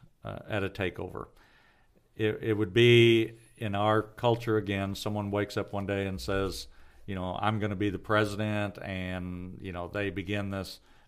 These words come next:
big takeover. There's a lot of people who would like to have been president instead of the one we got. But, uh, and then now we see, uh, you know, with a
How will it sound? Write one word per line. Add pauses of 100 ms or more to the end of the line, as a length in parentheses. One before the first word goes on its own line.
(100)
big
takeover.
There's
a
lot
of
people
who
would
like
to
have
been
president
instead
of
the
one
we
got. (560)
But,
uh, (220)
and
then
now
we
see, (600)
uh, (140)
you
know,
with
a